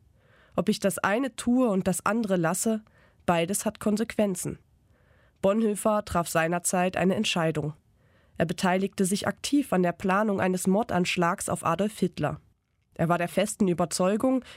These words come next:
in Verantwortung für seine Mitmenschen nicht anders handeln zu können. Trotzdem empfand er es als Schuld. Denn es verstößt gegen Gottes Gebot: "Du sollst nicht töten." Bonhoeffer schreibt:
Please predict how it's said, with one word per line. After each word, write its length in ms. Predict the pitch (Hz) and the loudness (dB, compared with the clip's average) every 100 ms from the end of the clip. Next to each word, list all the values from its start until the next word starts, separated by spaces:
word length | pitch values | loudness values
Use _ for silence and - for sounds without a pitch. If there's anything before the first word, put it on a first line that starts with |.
| - - | -20 -2
in 100 | 226 | 0
Verantwortung 640 | 220 202 294 240 233 240 | 2 0 0 -2 0 -2
für 140 | 233 202 | 0 0
seine 240 | 190 180 | 2 2
Mitmenschen 640 | 190 247 220 202 214 214 | 2 0 0 0 2 2
nicht 260 | 196 - - | 2 0 -2
anders 380 | 202 196 190 - | 0 0 -2 0
handeln 300 | 202 196 190 | 2 2 0
zu 140 | - | -6
können. 480 | - 220 202 151 151 - - - _ - | -4 0 0 0 -4 -8 -20 -20 _ -6
Trotzdem 680 | - 190 - - 214 220 | -2 -2 -2 0 2 2
empfand 500 | 196 202 - 170 175 | 0 -2 -2 -2 0
er 120 | 185 | -2
es 140 | 175 - | -2 -2
als 220 | 208 - | -2 -2
Schuld. 520 | - 160 151 - - - _ _ _ _ _ | -2 -2 -2 -6 -14 -20 _ _ _ _ _
Denn 100 | 180 | 0
es 140 | 180 - | 0 0
verstößt 640 | 160 - - 180 240 - | -2 -2 0 0 0 0
gegen 220 | 196 190 185 | 0 2 2
Gottes 340 | 190 226 - | 0 -2 -2
Gebot: 560 | 233 226 247 160 - - _ _ _ _ | -2 0 0 0 -4 -18 _ _ _ _
"Du 100 | 165 | -4
sollst 480 | 147 165 175 - - | 0 2 2 -2 -2
nicht 280 | 202 - - | -2 -2 -4
töten." 440 | 226 208 - 156 - _ _ _ _ _ _ _ _ | -2 -2 -4 -10 -12 _ _ _ _ _ _ _ _
Bonhoeffer 480 | 185 185 165 - 156 | 2 2 0 -2 -2
schreibt: 520 | - 156 180 - | 0 0 0 -4